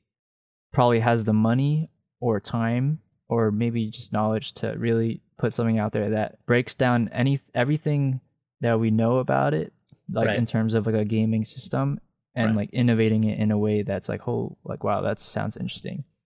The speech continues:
Speaker 2: Exactly.
Speaker 1: Um, I feel like that
Speaker 2: Exactly.
Speaker 1: era of innovation has, it's, it's on the, uh, it's on the, uh, the
Speaker 2: It feels
Speaker 1: the
Speaker 2: exhausted. But that's the thing. That's, like, exactly, it's just 'cause all the games are, are
Speaker 1: Right.
Speaker 2: innovated for the sake of variety instead of
Speaker 1: Yeah.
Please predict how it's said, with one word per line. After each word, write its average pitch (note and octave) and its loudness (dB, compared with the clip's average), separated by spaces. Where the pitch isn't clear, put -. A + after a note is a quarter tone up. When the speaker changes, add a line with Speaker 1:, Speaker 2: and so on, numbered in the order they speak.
Speaker 2:
Exactly. A2 -8
Speaker 1:
Um, G#2+ 0
I A#2 -2
feel C#3 2
like C3+ 4
that A#2+ 4
Speaker 2:
Exactly. A#2+ 0
Speaker 1:
era A#2+ 6
of A2+ 2
innovation A2 2
has, G#2+ -2
it's, A2+ -2
it's B2+ 2
on B2+ 6
the, A2 4
uh, G#2+ 0
it's B2+ 0
on A#2+ 4
the, A2+ 2
uh, G#2+ 0
the A2+ -8
Speaker 2:
It C#3 0
feels G3 6
Speaker 1:
the F#3+ 2
Speaker 2:
exhausted. A2+ 0
But F3 8
that's G3 4
the G#3 4
thing. G#3+ 4
That's, D3 2
like, E3 4
exactly, D#3+ 2
it's C3 -2
just E3+ -2
'cause D3+ 2
all E3 6
the E3+ 6
games C#3+ 2
are, B2+ 6
are - -2
Speaker 1:
Right. A#2+ 4
Speaker 2:
innovated C3+ 4
for - -4
the A#2 -4
sake B2 -2
of A2 -4
variety A#2 2
instead A2 -2
of A2 2
Speaker 1:
Yeah. A2 -4